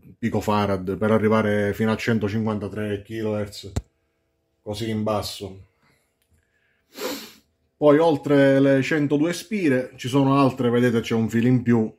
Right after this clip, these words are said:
a intervalli irregolari, ci sono altre sedici spire, ehm, di filo, stavolta di rame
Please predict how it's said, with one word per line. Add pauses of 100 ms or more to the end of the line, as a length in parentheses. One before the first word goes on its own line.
(160)
a
intervalli
irregolari,
ci
sono
altre
sedici
spire, (840)
ehm,
di
filo,
stavolta
di
rame